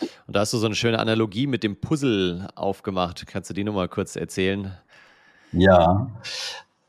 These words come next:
Speaker 2: Äh, das mit dem Puzzle ist eine Visualisierung der Wirkung eines Zukunftsbildes. Also ich glaube ja, dass eine,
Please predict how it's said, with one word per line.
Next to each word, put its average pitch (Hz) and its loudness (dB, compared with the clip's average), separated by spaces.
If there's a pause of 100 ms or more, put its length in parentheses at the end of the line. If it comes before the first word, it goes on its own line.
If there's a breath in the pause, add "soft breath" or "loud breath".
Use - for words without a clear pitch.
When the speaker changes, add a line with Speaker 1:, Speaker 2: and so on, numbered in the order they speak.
(280)
Speaker 2:
Äh, 92 8
das 117 6
mit 147 8
dem 110 6
Puzzle 151 10
ist - 4 (800)
eine 101 6
Visualisierung 98 8
der 85 4
Wirkung 113 4
eines 87 4
Zukunftsbildes. 78 0
Also 92 0
ich 110 0
glaube 110 8
ja, 95 8
dass 87 4
eine, 85 4